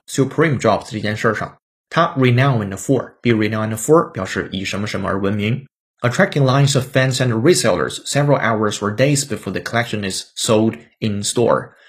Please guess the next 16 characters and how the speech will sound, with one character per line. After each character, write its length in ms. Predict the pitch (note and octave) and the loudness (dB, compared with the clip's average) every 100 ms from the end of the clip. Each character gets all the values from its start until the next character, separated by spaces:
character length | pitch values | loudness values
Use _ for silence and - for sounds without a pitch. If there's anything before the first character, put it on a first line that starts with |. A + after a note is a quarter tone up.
| - - - | -20 -6 2
这 80 | |
一 40 | B2+ | 2
看 200 | A#2+ C3 | 2 2
就 80 | A#2 | 2
懂 240 | G2+ F#2 | 0 -4
了， 180 | F#2 - _ _ _ | -6 -8 _ _ _
会 140 | - D3 | 2 2
在 140 | C3 | 2
新 220 | - F3 | 2 0
品 220 | D#3 A2 | 0 -2
店 180 | A2+ C#3+ | 0 2
内 140 | C3 A#2+ | 2 0
发 180 | C#3 | 2
布 160 | C#3 C3 | 2 2
之 180 | B2 C3+ | 2 2
前 420 | C3 A2 C3 C#3+ | 2 0 -2 -4